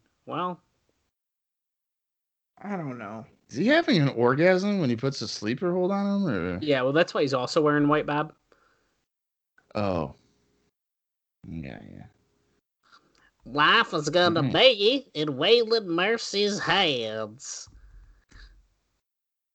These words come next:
Speaker 3: Waylon Mercy, uh, winning that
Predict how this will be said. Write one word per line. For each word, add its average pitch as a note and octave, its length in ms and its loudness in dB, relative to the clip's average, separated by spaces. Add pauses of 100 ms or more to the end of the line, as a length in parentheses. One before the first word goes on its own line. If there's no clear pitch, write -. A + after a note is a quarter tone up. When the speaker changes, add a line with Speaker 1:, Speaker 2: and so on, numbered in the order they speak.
(500)
Speaker 3:
Waylon C3+ 420 6
Mercy, C3 560 4
uh, G#2+ 300 6
winning B2+ 580 4
that B2+ 380 6